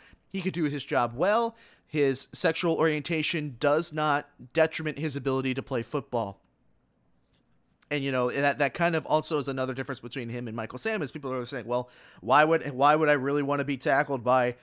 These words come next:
if I'm the quarterback, why would I, you know, wanna shower with him, or why would I wanna be tackled by him?" It,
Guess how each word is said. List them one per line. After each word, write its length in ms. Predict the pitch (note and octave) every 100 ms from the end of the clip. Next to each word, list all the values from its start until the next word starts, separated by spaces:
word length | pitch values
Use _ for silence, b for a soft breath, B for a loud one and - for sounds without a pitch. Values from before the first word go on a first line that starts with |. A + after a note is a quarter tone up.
| B B -
if 100 | C#3
I'm 120 | D3
the 80 | C3
quarterback, 400 | D3+ C#3+ C3+ B2
why 220 | B2+ C#3+
would 160 | D3 C3+
I, 240 | C3 B2+ -
you 80 | C3+
know, 120 | A2+
wanna 240 | A#2 C#3+
shower 400 | B2 - D3+ C#3
with 160 | B2 A#2+
him, 200 | C3+ A#2
or 120 | A2+
why 240 | A#2 B2+ C3+
would 120 | C3
I 60 |
wanna 240 | C3 C#3 C3
be 120 | B2
tackled 440 | - C#3+ D3 D3
by 200 | A#2+ A#2
him?" 100 | A#2+ C3+
It, 160 | C#3+